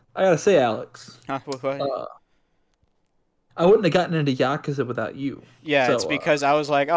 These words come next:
Speaker 2: Yakuza Zero is kinda awesome," and then I stopped playing it.
Speaker 1: Yeah.
Speaker 2: 'Cause I was
Speaker 1: And
Speaker 2: like,
Speaker 1: then I
Speaker 2: "I
Speaker 1: kept
Speaker 2: love this game.
Speaker 1: playing.
Speaker 2: It's a lot of fun, but I just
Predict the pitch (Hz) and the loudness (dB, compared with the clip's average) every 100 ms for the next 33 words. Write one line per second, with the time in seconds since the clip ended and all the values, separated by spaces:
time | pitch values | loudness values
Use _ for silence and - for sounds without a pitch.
0 | 151 127 131 170 185 123 113 127 120 - | 4 4 0 -2 -6 -10 -6 -6 -6 -8
1 | 131 120 117 123 123 - 127 135 _ - | -8 -6 -6 -6 -6 -8 -16 -18 _ -12
2 | 139 143 127 - 139 120 127 - 131 117 | -6 -4 -4 -6 -4 -4 -4 -10 -10 -10
3 | 127 135 156 - _ _ _ _ _ _ | -12 -14 -18 -20 _ _ _ _ _ _
4 | _ _ _ 147 143 127 113 120 - 156 | _ _ _ 0 2 2 0 -6 -8 -4
5 | 135 135 151 151 147 143 139 - 135 151 | -2 0 0 2 2 0 -4 -2 0 4
6 | 196 185 147 - 143 131 131 131 131 127 | 2 2 -6 -6 -2 0 0 -6 -8 -8
7 | 131 135 143 165 123 - 151 131 120 - | -8 -4 -2 -2 -4 -8 -10 -8 -10 -18
8 | _ _ _ 135 151 151 143 | _ _ _ -4 -4 -4 -8